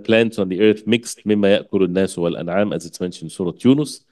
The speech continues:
حتى إذا أخذت الأرض زخرفها, till when the earth becomes, uh, adorned and looks beautiful and things like this. وأعجب, uh, ن-, نباته الكفار. الكفار here in the ayah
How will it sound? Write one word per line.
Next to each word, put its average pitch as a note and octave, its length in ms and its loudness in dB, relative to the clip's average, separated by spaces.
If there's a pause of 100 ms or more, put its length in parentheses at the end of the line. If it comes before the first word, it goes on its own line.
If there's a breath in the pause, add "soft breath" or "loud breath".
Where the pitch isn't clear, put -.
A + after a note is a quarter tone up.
(320)
حتى C#3 440 2
إذا A#2 240 2
أخذت A2+ 380 0
الأرض G#2 340 -2
زخرفها, F#2 680 -4
till B2+ 380 0 (260)
when G2+ 180 0
the G#2 140 2
earth A2 220 2
becomes, F#2+ 640 -4
uh, - 220 -6
adorned G#2 540 4
and F2+ 140 -4
looks G2 200 -2
beautiful G2 640 0
and E2+ 120 -18
things F#2 280 -4
like D#2+ 120 -6
this. A2 260 -4
وأعجب, A2 520 2
uh, A2+ 160 0 (800)
ن-, F#2+ 420 -2
نباته F#2+ 480 0
الكفار. F2+ 540 -4 (500)
الكفار G#2 560 0
here C3 200 2
in A#2+ 120 -4
the A2+ 160 2
ayah A#2+ 360 0